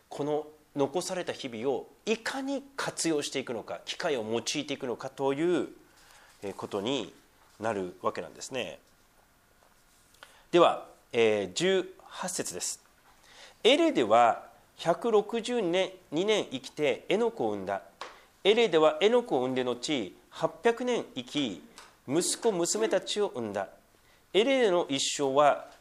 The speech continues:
九百六十二年であった。こうして彼は死んだ。エノコは六百五年、あ、ろく、ごめんなさい、五十、六十五年生きて、えー、メトシェラを産んだ。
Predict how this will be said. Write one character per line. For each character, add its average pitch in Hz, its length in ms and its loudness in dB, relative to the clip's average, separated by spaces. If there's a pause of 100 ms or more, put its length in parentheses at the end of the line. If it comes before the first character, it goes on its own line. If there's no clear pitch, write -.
九 247 240 -2
百 147 300 -2
六 120 300 -2
十 160 180 -2
二 143 160 -4
年 208 200 -2
で 110 100 2
あ - 20 -4
っ - 140 -8
た。 101 160 -8 (500)
こ 160 180 0
う 156 60 2
し 160 60 -6
て 160 120 -4
彼 160 220 2
は 127 120 4
死 - 180 -2
ん 104 120 -8
だ。 104 200 -2 (580)
エ 185 80 4
ノ 202 140 2
コ 165 140 -2
は 151 260 4
六 131 200 0
百 175 220 -2
五 135 200 2
年、 170 280 2 (180)
あ、 127 60 -2
ろ 123 260 2
く、 127 120 -12
ご 117 80 2
め 120 60 4
ん 113 60 -2
な 110 60 -2
さ 107 120 -6
い、 82 100 -8
五 143 160 4
十、 214 320 -2 (260)
六 226 240 0
十 240 100 0
五 123 120 0
年 123 180 2
生 - 80 -12
き - 20 -14
て、 120 360 0 (340)
え 110 140 0
ー、 - 20 -4
メ 131 180 4
ト 226 180 0
シ 226 160 0
ェ - 20 4
ラ 214 160 6
を 214 160 -2
産 120 120 -4
ん 98 60 -6
だ。 98 160 -6